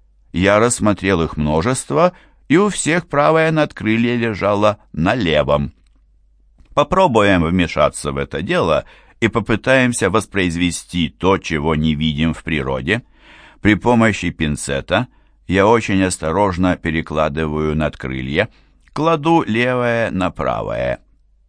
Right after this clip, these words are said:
Напрасно. Вскоре же сверчок переложил их по-своему, левое под правое. Сколько раз я не менял положение надкрылий,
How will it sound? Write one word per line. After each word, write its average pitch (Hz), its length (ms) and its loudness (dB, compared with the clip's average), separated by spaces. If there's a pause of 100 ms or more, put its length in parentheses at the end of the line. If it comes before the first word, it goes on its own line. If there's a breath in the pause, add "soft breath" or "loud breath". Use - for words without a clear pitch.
(360)
Напрасно. 82 800 -2 (460 loud breath)
Вскоре 120 540 2
же 104 160 0
сверчок 92 560 -2
переложил 85 720 0
их 90 180 -4
по-своему, 76 880 -2 (460)
левое 87 720 2
под 82 420 -4
правое. 67 680 -4 (420 loud breath)
Сколько 190 520 0
раз 180 280 2
я 123 160 2
не 113 180 4
менял 110 420 4
положение 127 800 0
надкрылий, 101 800 -2